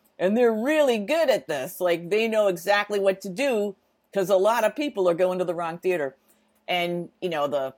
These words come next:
I know if I looked at root cause, it would be the way the email, the email of the tickets looked and, and where your eyes went. But, um, you know, it just,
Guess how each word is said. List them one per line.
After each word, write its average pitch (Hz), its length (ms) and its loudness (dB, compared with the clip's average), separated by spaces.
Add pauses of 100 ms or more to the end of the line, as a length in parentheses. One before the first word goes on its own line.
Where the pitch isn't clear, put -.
(420)
I 143 100 -8
know 147 200 -2
if 131 100 -8
I 139 80 -2
looked 143 240 -6
at - 100 -6
root 139 240 -8
cause, 135 440 -8
it 135 100 -12
would 127 160 -8
be 135 340 -10 (220)
the 131 160 -10
way 131 160 -4
the 131 180 -8
email, 139 460 -8 (360)
the 127 380 -6
email 139 340 -4
of 127 180 -10
the 131 80 -6
tickets - 580 -10
looked 131 440 -8
and, 120 360 -12
and 120 180 -10
where 127 100 -6
your 117 160 -6
eyes 123 240 -8
went. 120 240 -12
But, - 200 -4 (500)
um, 156 420 -2 (560)
you 208 80 -4
know, 196 120 6
it 190 120 2
just, - 340 -2